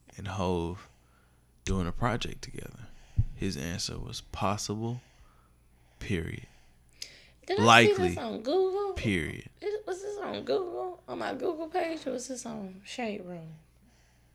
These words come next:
Speaker 1: I,
Speaker 2: I
Speaker 1: I,
Speaker 2: don't
Speaker 1: I
Speaker 2: know
Speaker 1: would,
Speaker 2: where I read this
Speaker 1: I
Speaker 2: at.
Speaker 1: would've, I would've think it'd be on Shade Room.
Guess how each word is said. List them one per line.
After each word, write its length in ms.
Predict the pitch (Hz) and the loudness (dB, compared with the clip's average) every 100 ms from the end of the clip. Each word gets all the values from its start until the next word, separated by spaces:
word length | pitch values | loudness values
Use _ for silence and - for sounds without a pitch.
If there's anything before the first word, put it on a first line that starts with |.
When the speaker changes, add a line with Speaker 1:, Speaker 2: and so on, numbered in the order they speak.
| _ _ _ - - - - | _ _ _ -20 -20 -20 -6
Speaker 1:
I, 180 | 98 107 - - | -2 -2 -4 2
Speaker 2:
I 160 | 104 | 6
Speaker 1:
I, 40 | 101 | 6
Speaker 2:
don't 120 | 98 | 8
Speaker 1:
I 60 | 117 | 10
Speaker 2:
know 80 | 123 | 10
Speaker 1:
would, 60 | |
Speaker 2:
where 160 | 113 82 | 8 6
I 20 | |
read 160 | 82 - | 2 2
this 60 | 73 | 8
Speaker 1:
I 140 | 117 | 8
Speaker 2:
at. 60 | 127 | 10
Speaker 1:
would've, 380 | 120 113 - - | 8 6 0 2
I 80 | 95 | 4
would've 240 | 107 107 104 | 6 4 2
think 240 | - 104 | 0 2
it'd 140 | 101 95 | 2 2
be 100 | 95 | 2
on 120 | 92 | 2
Shade 200 | - 98 | 4 4
Room. 240 | 90 87 | 2 -2